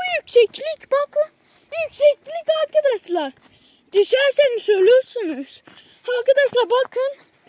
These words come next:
Düşerseniz ölürsünüz. Ben düşerim. Arkadaşlar ne oldu? Şimdi arkadaşlar. Düşerseniz ölürsünüz. Arkadaşlar. Tehlikeli burası.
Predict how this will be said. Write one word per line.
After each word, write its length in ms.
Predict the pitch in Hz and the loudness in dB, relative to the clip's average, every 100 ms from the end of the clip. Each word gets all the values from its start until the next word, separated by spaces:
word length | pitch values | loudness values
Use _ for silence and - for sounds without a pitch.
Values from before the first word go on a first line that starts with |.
| _ _ _ | _ _ _
Düşerseniz 640 | 539 587 554 587 554 466 | 0 2 2 2 2 2
ölürsünüz. 540 | 508 480 554 - 440 330 - - - - | 0 2 -4 -6 -10 -10 -18 -20 -4 0
Ben 280 | 508 508 480 | 0 -2 -6
düşerim. 520 | - 480 403 330 339 - _ _ _ _ _ - - _ _ _ _ _ _ | -4 -4 -6 -8 -14 -20 _ _ _ _ _ -20 -20 _ _ _ _ _ _
Arkadaşlar 640 | - 339 403 403 359 - 285 | -16 -12 -10 -10 -12 -14 -16
ne 140 | 277 320 | -12 -10
oldu? 240 | 359 466 _ _ _ _ _ - - - _ - | -10 -14 _ _ _ _ _ -20 -20 -20 _ -14
Şimdi 140 | 466 466 466 466 | -8 -4 -2 0
arkadaşlar. 680 | 453 440 392 311 330 285 359 - - - - - - - - - | -2 -2 -6 -6 -6 -6 -10 -16 -16 -14 -16 -18 -18 -18 -12 -4
Düşerseniz 760 | 381 494 523 494 523 381 330 | -2 0 0 -2 -4 -4 -4
ölürsünüz. 840 | 359 349 453 415 392 349 294 277 - _ - _ - - - - - - - | 0 2 2 0 -4 -4 -4 -8 -16 _ -20 _ -18 -18 -18 -18 -18 -16 -4
Arkadaşlar. 640 | 453 403 508 480 381 381 - - - - - - - - - - - - - - - | -2 2 2 2 -2 -6 -6 -16 -16 -16 -18 -12 -12 -12 -18 -20 -20 -20 -20 -20 -10
Tehlikeli 800 | 392 370 311 - 403 370 453 392 | -8 -6 -10 -4 -4 0 -2 -2
burası. 600 | 403 392 285 - 262 | -4 -2 -4 -8 -10